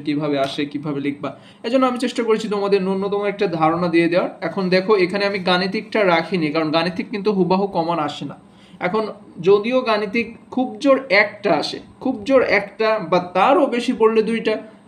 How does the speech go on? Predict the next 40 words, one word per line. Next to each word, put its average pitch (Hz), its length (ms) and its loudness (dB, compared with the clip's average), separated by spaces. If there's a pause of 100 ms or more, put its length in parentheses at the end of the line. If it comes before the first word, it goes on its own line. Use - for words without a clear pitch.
(140)
আবার 226 200 6 (200)
দুই 202 160 6
হাজার 220 240 2
কুড়ির 233 300 -2
এক্সামে 226 360 0
দেখবা 214 280 2
যে 220 120 0
কোনো 208 200 -2
গাণিতিকই 175 540 2
আসেনি, 143 240 -8 (180)
ওকে? 240 140 -4 (260)
এমনও 226 260 0
হতে 202 180 2
পারে 202 200 4
বাইশেও 190 380 4
কোনো 190 180 0
গাণিতিক 175 360 0
আসলো 165 240 -6
না, 147 60 -6 (340)
আবার 254 140 6 (120)
আসলেও 247 320 2
হয়তো 226 200 0 (120)
খুব 214 100 -2 (100)
জোর 220 120 4 (220)
একটা - 300 -4 (120)
দেখা 180 280 2
দিতে 156 240 0
পারে। 165 160 -2 (160)
এখন 190 180 -6 (240)
খুব 247 200 2 (220)
বেশি 185 340 0
বে-, 170 200 2 (300)
যদি 175 220 2
ব্যতিক্রমটা 185 540 -4
ঘটে 185 240 0
তাহলে 185 220 0
হয়তো 156 260 -2
দুইটা 156 280 2
দিবে, 135 160 -10 (360)
but 240 100 0